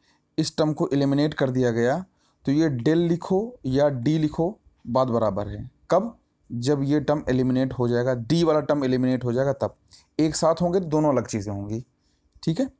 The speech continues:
तो स्टार्ट करते हैं। अब सपोज करते हैं कोई एक ये स्ट्रीमलाइन फ्लो है, कोई स्ट्रीमलाइन फ्लो हो रहा है ऐसे,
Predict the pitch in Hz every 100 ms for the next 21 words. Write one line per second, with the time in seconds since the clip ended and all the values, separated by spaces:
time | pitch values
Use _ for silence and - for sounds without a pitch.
0 | _ _ _ _ _ _ _ _ _ _
1 | _ 151 147 151 156 170 160 175 170 185
2 | - _ _ _ _ _ - - _ _
3 | _ 135 - 160 165 190 185 147 143 131
4 | 135 185 - _ _ _ _ _ _ _
5 | - 170 190 - 160 165 165 175 - 147
6 | - - 160 175 165 160 165 - 117 117
7 | 135 175 _ _ _ _ _ _ - 151
8 | 160 - - 151 156 151 143 139 131 117
9 | 117 127 151 76 120 120